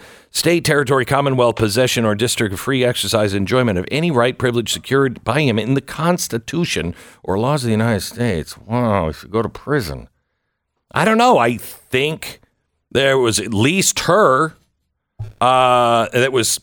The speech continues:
was conspiring to injure, oppress, threaten, intimidate. Cops are gonna come and, and take your gun away. We're gonna, we're gonna press charges.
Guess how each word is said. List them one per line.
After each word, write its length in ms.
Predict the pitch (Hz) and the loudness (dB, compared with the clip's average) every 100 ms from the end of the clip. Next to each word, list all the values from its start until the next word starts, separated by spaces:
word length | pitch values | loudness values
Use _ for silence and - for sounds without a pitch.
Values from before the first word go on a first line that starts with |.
| - | -4
was 220 | 117 117 | -2 0
conspiring 540 | - 110 - 120 123 | -2 -2 2 2 0
to 100 | 117 | -2
injure, 380 | - 123 110 143 | -2 -2 0 -2
oppress, 500 | 107 - 117 127 - | -2 0 2 2 -2
threaten, 680 | - - 120 127 120 160 165 | -6 -2 0 0 0 -2 0
intimidate. 840 | 127 143 110 135 131 139 165 180 - _ - | -2 -2 0 0 0 0 -2 -6 -12 _ -4
Cops 320 | 127 131 123 | -2 0 0
are 40 | |
gonna 180 | 127 131 | 0 0
come 260 | 131 135 135 | 0 0 0
and, 220 | 107 90 _ | -6 -10 _
and 340 | - 107 95 - | -4 -2 -4 -6
take 220 | 123 117 | -6 -4
your 100 | 143 | -2
gun 200 | 135 175 | 0 0
away. 360 | 131 117 123 - _ _ _ _ _ _ _ _ 92 | 2 2 0 -6 _ _ _ _ _ _ _ _ 0
We're 180 | 117 | 2
gonna, 220 | 135 131 123 | 2 2 2
we're 160 | 127 | 2
gonna 120 | 143 139 | 2 2
press 280 | 151 151 | 2 0
charges. 640 | - 170 180 131 151 - | 0 2 2 2 -2 -4